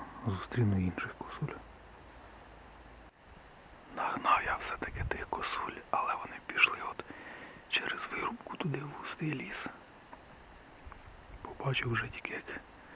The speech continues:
помелькали їхні силуети. Все. Також три косулі. Ну, я думаю, що це одні й ті ж. Не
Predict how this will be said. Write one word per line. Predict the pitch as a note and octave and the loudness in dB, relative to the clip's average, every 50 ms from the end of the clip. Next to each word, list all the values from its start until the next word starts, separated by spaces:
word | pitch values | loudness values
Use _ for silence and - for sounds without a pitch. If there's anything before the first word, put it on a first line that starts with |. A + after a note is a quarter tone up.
| - - - - - - - - - - - | -14 -14 -14 -14 -14 -14 -14 -14 -16 -8 -6
помелькали | - - - C3 C3+ B2 A2+ - - - A#2+ A#2 A2 A2+ | -6 -4 2 4 6 6 6 4 4 4 4 4 4 2
їхні | A2+ A2 - - - - - - - - - - - - - - | -2 -4 -4 -6 -6 -6 -6 -6 -8 -8 -10 -12 -14 -12 -8 2
силуети. | - C3 A2+ A2+ A#2 A2 - - - - - - - - - - - - | 2 4 6 6 6 4 4 2 -2 -2 -4 -4 -6 -6 -10 -14 -12 -10
Все. | - - - - - - - - - - - - - - - - - - - - - - - - - - - - - - - - - - - - | -10 -8 -8 -6 -4 -6 -6 -6 -10 -16 -18 -18 -18 -18 -18 -18 -14 -14 -14 -14 -14 -18 -18 -18 -18 -18 -18 -18 -18 -18 -18 -18 -18 -18 -8 -8
Також | - - - - - - - - | -6 -4 -4 -4 2 2 2 4
три | - D#3 C3 | 6 4 4
косулі. | - - - - - - - G3 E3+ D3 - - - - - - | 4 2 -4 -4 -8 -4 0 0 2 2 0 -2 -6 -8 2 6
Ну, | E3+ C#3+ | 6 8
я | A#2+ A#2 | 8 6
думаю, | A2+ A2+ A2 A2+ A#2 - | 6 4 4 2 4 4
що | - - - | 4 2 2
це | - - - B2+ | -4 2 4 6
одні | A2+ A2+ A2 A#2 B2 | 6 6 4 4 2
й | A#2+ - - | 0 0 0
ті | E3+ | 2
ж. | - - - - - - - - - - - - - - - - - - - - - - - - - - - - - - - - - - - - - - - - - - - - - - - - - - - - - - - - - - - - - - - - - - - - - - - - - - - - - - - - - - - - - - - - - - - - - - - - - - - - - - - | 2 2 2 -2 -8 -14 -18 -18 -18 -18 -18 -18 -18 -18 -18 -18 -18 -18 -18 -18 -18 -18 -18 -18 -16 -16 -18 -18 -18 -18 -18 -18 -18 -18 -18 -18 -18 -18 -18 -18 -18 -18 -18 -18 -18 -20 -18 -18 -18 -18 -18 -18 -18 -18 -18 -18 -18 -18 -18 -18 -18 -18 -18 -18 -18 -18 -18 -18 -18 -18 -18 -18 -18 -18 -18 -18 -18 -18 -18 -18 -18 -18 -18 -18 -18 -18 -18 -18 -18 -18 -18 -18 -18 -18 -18 -18 -18 -12 -10 -8 -8 -6 -4
Не | - - | -4 -4